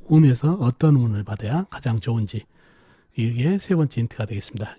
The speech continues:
이 세 가지 힌트를 풀다 보면은 이 사주의 남편떡을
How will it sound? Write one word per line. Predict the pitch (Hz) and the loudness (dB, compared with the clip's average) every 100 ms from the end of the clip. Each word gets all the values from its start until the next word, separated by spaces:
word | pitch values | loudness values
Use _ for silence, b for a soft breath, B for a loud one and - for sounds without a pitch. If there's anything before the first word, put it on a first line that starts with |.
| 143 | 2
이 | 160 | 2
세 | 202 | 4
가지 | 208 190 151 | 6 4 4
힌트를 | 202 202 185 160 208 - | 0 2 4 4 2 0
풀다 | 196 170 | 2 2
보면은 | 131 107 110 190 190 b b b | 0 0 0 0 0 b b b
이 | 123 113 | -8 -6
사주의 | - 160 143 107 156 - b b b | -4 -4 -4 -4 -4 -6 b b b
남편떡을 | 107 107 135 113 110 107 185 | -10 -6 -6 -6 -6 -4 -4